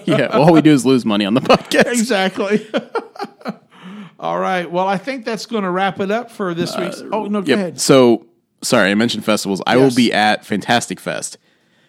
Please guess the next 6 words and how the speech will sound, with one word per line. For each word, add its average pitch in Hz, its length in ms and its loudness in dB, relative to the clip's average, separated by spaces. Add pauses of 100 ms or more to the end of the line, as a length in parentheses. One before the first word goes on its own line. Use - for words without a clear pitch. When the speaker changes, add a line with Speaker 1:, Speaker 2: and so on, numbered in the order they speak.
(200)
Speaker 1:
This 123 220 -8
is 98 180 -4
my 98 800 -4 (160)
fourth - 640 -4 (140)
Fantastic - 600 -12
Fest 98 420 -6